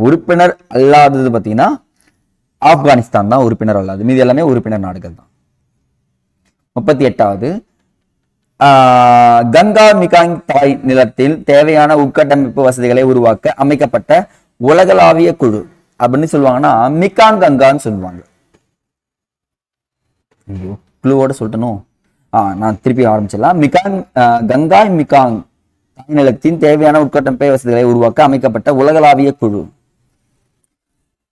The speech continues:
கேள்வியிலே பதில் இருக்குங்க. சில கேள்விகள் இப்பயும் பார்த்ததுனால தெரி-, பு-, புரிஞ்சுக்குங்க. ஆ, exam பேட்டர்னை பொறுத்த வரைக்கும்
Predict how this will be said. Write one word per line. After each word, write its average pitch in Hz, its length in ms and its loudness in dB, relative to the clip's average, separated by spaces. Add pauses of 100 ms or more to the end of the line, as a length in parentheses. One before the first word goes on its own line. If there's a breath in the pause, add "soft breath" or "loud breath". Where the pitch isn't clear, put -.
(140)
கேள்வியிலே 170 600 0
பதில் 123 260 0
இருக்குங்க. 87 360 -6 (1200)
சில 160 320 0
கேள்விகள் 147 420 0
இப்பயும் 117 380 -2
பார்த்ததுனால 123 460 0
தெரி-, 120 200 -2
பு-, 120 240 -8
புரிஞ்சுக்குங்க. 127 600 -2 (540)
ஆ, 104 320 -2 (300)
exam 147 440 0
பேட்டர்னை 156 280 0
பொறுத்த 127 220 -2
வரைக்கும் 190 240 -6